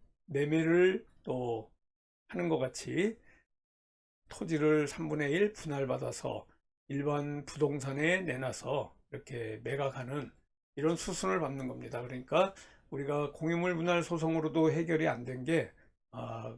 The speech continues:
소송 중에 합의가 돼가지고요. 이 타공유자하고 서로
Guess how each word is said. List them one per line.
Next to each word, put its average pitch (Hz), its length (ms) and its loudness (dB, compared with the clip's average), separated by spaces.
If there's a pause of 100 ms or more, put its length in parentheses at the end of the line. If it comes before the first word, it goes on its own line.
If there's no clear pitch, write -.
(160)
소송 160 380 -2
중에 147 480 -4 (220)
합의가 156 400 0
돼가지고요. 131 720 -2 (580)
이 135 420 -4 (340)
타공유자하고 160 1200 2
서로 123 420 -4